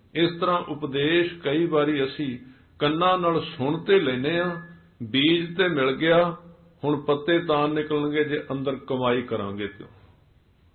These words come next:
ਯਤਨ ਕਰਾਂਗੇ। ਸਤਿਗੁਰੂ ਨੇ ਕਿਹਾ ਸੱਚ ਬੋਲਣਾ ਹੈ ਤੇ ਸੱਚ ਦੇ ਉੱਤੇ ਤੁਰਾਂਗੇ। ਝੂਠ ਦਾ ਤਿਆਗ ਕਰਨਾ ਹੈ, ਕਿਸੇ ਦੀ ਨਿੰਦਿਆ ਨਹੀਂ ਕਰਨੀ, ਕਿਸੇ ਦਾ ਹਿਸਾਬ।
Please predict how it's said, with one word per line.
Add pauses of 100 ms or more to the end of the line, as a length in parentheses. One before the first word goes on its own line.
(560)
ਯਤਨ
ਕਰਾਂਗੇ।
ਸਤਿਗੁਰੂ
ਨੇ
ਕਿਹਾ
ਸੱਚ
ਬੋਲਣਾ
ਹੈ (340)
ਤੇ
ਸੱਚ
ਦੇ
ਉੱਤੇ
ਤੁਰਾਂਗੇ। (1500)
ਝੂਠ
ਦਾ
ਤਿਆਗ
ਕਰਨਾ
ਹੈ, (300)
ਕਿਸੇ
ਦੀ
ਨਿੰਦਿਆ
ਨਹੀਂ
ਕਰਨੀ, (2500)
ਕਿਸੇ
ਦਾ
ਹਿਸਾਬ।